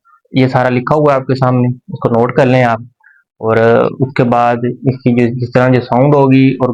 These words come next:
کون سے نمبر پہ کیا ساؤنڈ دیں گے یہ، وہ آپ سب، ساری آپ کو بتاتے ہیں۔ یہ ہے جی کھیوک، اس کو کھیوک بھی کہتے ہیں، گیوک بھی کہتے ہیں۔ یہ نمبر ون پہ اگر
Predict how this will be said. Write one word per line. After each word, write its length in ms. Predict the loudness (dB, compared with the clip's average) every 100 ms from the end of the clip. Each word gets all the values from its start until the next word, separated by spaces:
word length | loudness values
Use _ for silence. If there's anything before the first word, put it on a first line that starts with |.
| -4
کون 220 | -2 0
سے 80 | 2
نمبر 300 | 2 2 0
پہ 80 | -2
کیا 220 | -2 -2 0
ساؤنڈ 280 | 2 2 2
دیں 80 |
گے 140 | 2 2 0
یہ، 100 | -2 -10 _ _ -6
وہ 120 | -4
آپ 120 | -4 -4
سب، 180 | -6 -6 -10 -8
ساری 240 | -4 0 0
آپ 140 | 0
کو 100 | -2
بتاتے 320 | 0 -2 -2 -8
ہیں۔ 100 | -8 _ _ _ _ _ -6
یہ 180 | 0 2
ہے 80 |
جی 200 | 2 0 -2 -4 0
کھیوک، 360 | 0 0 -4 -16 _ _ _ _ _ _ _ _ _
اس 80 | -4
کو 160 | -4 0
کھیوک 280 | 0 2 2
بھی 80 | 2
کہتے 380 | 0 0 2
ہیں، 120 | 2 2
گیوک 340 | 2 2 2 0
بھی 80 | 2
کہتے 280 | 0 2
ہیں۔ 180 | 2 4
یہ 180 | 4 4
نمبر 300 | 4 4 2
ون 320 | 2 0 0
پہ 120 | 0 0
اگر 180 | 0